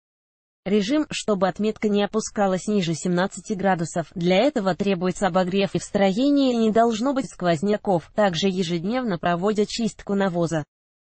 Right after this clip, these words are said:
Каждое стойло оборудуется кормушкой-поилкой с поступлением чистой воды. Животным необходимо ежедневное получение корма и установленного объема жидкости.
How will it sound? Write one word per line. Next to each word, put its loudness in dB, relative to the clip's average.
Каждое 2
стойло 2
оборудуется 2
кормушкой-поилкой 0
с -12
поступлением 0
чистой -2
воды. 2
Животным 0
необходимо 0
ежедневное 0
получение 0
корма 0
и 0
установленного 0
объема 0
жидкости. -2